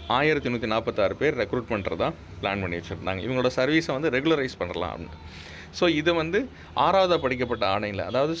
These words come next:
Supreme Court of India, எஸ் எல் பி, இவங்க ரெண்டாயிரத்தி பதினாறுல சொன்னதுபடி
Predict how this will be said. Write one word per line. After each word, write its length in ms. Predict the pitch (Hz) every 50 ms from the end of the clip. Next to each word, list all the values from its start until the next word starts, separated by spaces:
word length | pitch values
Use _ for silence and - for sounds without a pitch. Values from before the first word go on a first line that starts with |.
| -
Supreme 460 | - - - - - 190 196 196 190 180 - -
Court 260 | 160 160 165 160 170
of 120 | 160 147 -
India, 360 | 117 110 113 117 117 117 101 - - - -
எஸ் 240 | - 117 - - 151
எல் 140 | 143 135 131
பி, 200 | - 143 - - - - -
இவங்க 280 | - 110 120 123 120 110
ரெண்டாயிரத்தி 400 | 104 107 120 135 151 135 135 120 -
பதினாறுல 460 | 110 127 151 170 170 165 143 123 98
சொன்னதுபடி 580 | 98 98 92 95 98 95 95 104 87 87 90